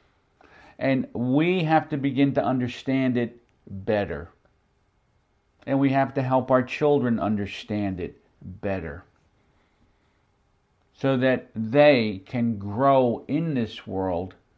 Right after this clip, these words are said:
be resilient, and they can survive as they move forward.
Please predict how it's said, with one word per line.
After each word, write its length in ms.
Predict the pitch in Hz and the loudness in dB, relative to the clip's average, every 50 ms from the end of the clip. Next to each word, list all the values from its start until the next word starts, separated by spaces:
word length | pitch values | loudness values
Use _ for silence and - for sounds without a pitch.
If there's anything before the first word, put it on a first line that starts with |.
| _ _ _ _ _ _ _ _ _ _ _ _ _ _ _ _ _ _ _ _ - 110 | _ _ _ _ _ _ _ _ _ _ _ _ _ _ _ _ _ _ _ _ -6 0
be 140 | 117 120 117 | 2 2 4
resilient, 840 | 110 117 113 107 98 104 123 139 147 151 147 143 143 143 143 - - _ _ _ _ - | 4 2 2 0 0 2 4 4 4 6 6 6 6 4 2 -4 -14 _ _ _ _ -4
and 140 | 120 117 117 | -2 0 0
they 140 | 117 117 | 0 -2
can 240 | 113 - 113 107 104 | -2 -4 -4 -4 -4
survive 1040 | - - - - 104 101 98 87 90 127 131 151 156 135 107 92 87 82 80 80 - _ _ _ _ _ _ _ _ | -6 -8 -6 -4 -4 -4 -4 0 2 4 6 8 8 6 6 4 2 -2 -4 -10 -14 _ _ _ _ _ _ _ _
as 320 | - - 110 110 113 101 98 | -4 -2 0 0 0 -2 -4
they 200 | 107 110 110 110 | -4 -2 0 0
move 280 | 110 110 107 107 101 | 0 0 0 -2 -4
forward. 540 | - - - 104 98 90 85 80 80 76 - | -6 -4 0 0 0 0 0 -4 -8 -10 -12